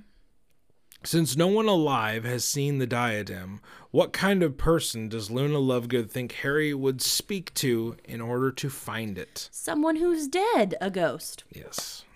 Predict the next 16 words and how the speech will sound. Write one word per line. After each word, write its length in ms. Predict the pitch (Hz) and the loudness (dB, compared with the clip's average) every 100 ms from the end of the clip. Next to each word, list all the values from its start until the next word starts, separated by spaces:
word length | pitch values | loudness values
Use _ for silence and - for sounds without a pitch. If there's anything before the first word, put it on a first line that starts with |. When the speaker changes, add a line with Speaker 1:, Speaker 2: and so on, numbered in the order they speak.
| - | -6
Speaker 2:
What 120 | 196 | -2
does 160 | 208 185 | -2 -2
it 120 | 156 | -4
say? 200 | 185 160 | -2 -2
A 60 | 147 | -2
ghost 360 | 156 196 - | -2 -2 -4
or 40 | 175 | -6
someone 260 | 160 139 | -6 -6
who's 120 | 160 | -4
Speaker 1:
It 60 | - 151 | 2 4
Speaker 2:
dead? 160 | 123 | 4
Speaker 1:
says 60 | 107 | 0
someone 480 | - - 92 98 110 | -6 -8 -6 -6 -2
who's 180 | 151 | 0
dead. 420 | 135 117 190 123 110 | 2 2 2 -2 -6
Speaker 2:
Yeah. 140 | 73 | -8